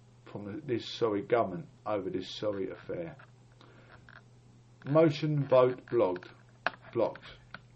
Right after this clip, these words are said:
On Monday, M Ps have been ex-,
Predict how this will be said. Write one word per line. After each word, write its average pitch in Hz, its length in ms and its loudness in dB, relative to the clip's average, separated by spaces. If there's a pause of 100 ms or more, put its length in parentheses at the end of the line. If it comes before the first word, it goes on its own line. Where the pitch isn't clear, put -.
(140)
On 139 140 2
Monday, 104 480 2 (720)
M 139 180 2
Ps 139 280 4
have 98 120 -8
been 107 140 -4
ex-, 104 200 -12